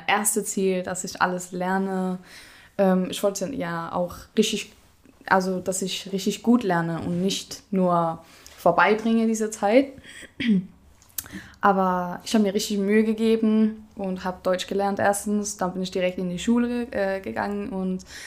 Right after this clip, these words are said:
ein Jahr Schule habe ich gemacht und dann direkt habe ich mit Ausbildung angefangen. Und das hat mich richtig gefreut, weil ich wollte ja gerne, mm, halt meine Zukunft sehen, was ich mache, was ich machen will. Ähm, und wo ich,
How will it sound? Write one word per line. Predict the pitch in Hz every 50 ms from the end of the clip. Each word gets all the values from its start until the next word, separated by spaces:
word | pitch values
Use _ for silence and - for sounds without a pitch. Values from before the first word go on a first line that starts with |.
| - - - _ _ _ _ _ _
ein | - 202 202 202 202
Jahr | 190 190 185 196
Schule | - - 254 277 294
habe | 294 294 311
ich | 294 -
gemacht | 302 302 311 302 285 -
und | 311 302 294
dann | 294 285 277 277
direkt | 262 262 262 262 262 262 262 - - - - - - - - - - - - -
habe | - 233 220 220
ich | 220 - -
mit | 226 - -
Ausbildung | 196 185 - - 175 170 - 165
angefangen. | - - - - - - - - 240 220 - - -
Und | 202 202 190 190 185 185 185 -
das | 214 - -
hat | 202 -
mich | 196 - -
richtig | 247 247 269 269 269
gefreut, | - 262 - - 214 202 202 208 214 208
weil | 202 196 190 185 185 -
ich | 185 - -
wollte | 208 202 202 - - 208 196
ja | 185 180 180 175 175 175 175
gerne, | 175 175 190 180 180 180 175 175 170 175 175 - - - - - - - - - - - - - - _ - - - _ -
mm, | 226 208 202 202 196 185
halt | 175 202 196 190 -
meine | 202 190 185 180 175 175 - -
Zukunft | - - 208 - - 190 190 185 -
sehen, | 202 185 185 175 175 185 214 247 262 254
was | 220 220 -
ich | 220 - -
mache, | 170 170 170 170 - 220 214 208
was | 190 190 190 -
ich | 202 202
machen | - 175 170 - 185 170 160 160
will. | 160 160 175 202 226 226 - - - - - - - - - - -
Ähm, | 202 185 175 175 175 170 170 170 165 165 165 160 170 - -
und | - 185 185 175 180 190
wo | 190 202 202
ich, | 190 190 185 - - - - - - - -